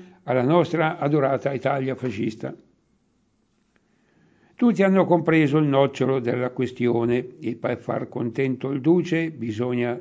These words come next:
generare figli, molti figli. Si legge su un quotidiano:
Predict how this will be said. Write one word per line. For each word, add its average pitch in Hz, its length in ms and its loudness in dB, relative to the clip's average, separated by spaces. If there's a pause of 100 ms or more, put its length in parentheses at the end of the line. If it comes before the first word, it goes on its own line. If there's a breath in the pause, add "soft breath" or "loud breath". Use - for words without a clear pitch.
(100)
generare 113 600 -4
figli, 147 380 -4 (420)
molti 139 340 -2
figli. - 480 -12 (920 soft breath)
Si - 220 -4
legge 135 300 4
su 131 140 -4
un 123 60 0
quotidiano: 117 800 -4